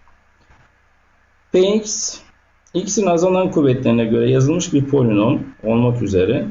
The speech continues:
şu şekilde sembol edilmiş, e, bu, e, polinomda arkadaşlar baştan ve sondan eşit uzaklıkta olan katsayıların toplamının birbirleriyle yer değiştireceğini gösteriyor diyor. Nasıl yani? Mesela iki x küp ile dört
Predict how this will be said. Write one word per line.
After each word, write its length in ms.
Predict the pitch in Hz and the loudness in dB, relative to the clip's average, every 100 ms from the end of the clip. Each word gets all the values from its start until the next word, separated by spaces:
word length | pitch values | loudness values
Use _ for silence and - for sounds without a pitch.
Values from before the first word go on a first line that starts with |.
| - _ _ _ _ _ | -12 _ _ _ _ _
şu 160 | - - | -20 -8
şekilde 440 | - 165 - 127 | -2 0 0 0
sembol 480 | 139 - 139 135 139 | 0 0 2 2 2
edilmiş, 600 | 120 110 107 104 101 - - | 0 0 0 0 -2 -6 -6
e, 380 | 104 98 95 107 | -2 0 0 0
bu, 160 | 123 123 123 - 98 | 0 -2 -8 -10 -4
e, 40 | 95 95 98 92 - | 0 0 0 -4 -6
polinomda 540 | 120 104 101 92 95 98 | -2 2 2 2 0 0
arkadaşlar 680 | 98 95 95 95 - 160 - | 0 -2 -2 0 -2 -2 0
baştan 460 | 123 127 156 147 | -2 0 0 2
ve 60 | 127 | 2
sondan 380 | 123 123 123 120 | 0 0 0 2
eşit 260 | 123 - | 0 -2
uzaklıkta 560 | 110 110 101 - - - | -4 -2 -4 -6 -8 -4
olan 260 | 107 107 | -2 -2
katsayıların 580 | 104 117 110 113 104 98 | 0 -2 -2 -2 0 0
toplamının 540 | 98 117 - 95 123 127 | -2 -4 -2 0 2 2
birbirleriyle 640 | 117 117 117 107 113 135 | 2 0 0 0 0 2
yer 260 | 127 117 | 2 0
değiştireceğini 580 | 107 110 - 107 107 107 | 0 -2 -4 -4 0 0
gösteriyor 500 | 98 92 - - - - | 0 -4 -8 -10 -10 -12
diyor. 140 | - - _ _ _ _ _ _ _ _ _ | -18 -20 _ _ _ _ _ _ _ _ _
Nasıl 320 | - 139 127 - | -4 -2 -2 -4
yani? 220 | - 95 | -2 -2
Mesela 400 | 101 113 120 123 | -2 0 0 0
iki 360 | 120 - 143 | -2 -2 0
x 280 | 123 - - | 0 -2 -8
küp 120 | - 104 - | -8 -6 -2
ile 220 | 127 110 | -2 2
dört 360 | 120 120 120 | 2 2 -2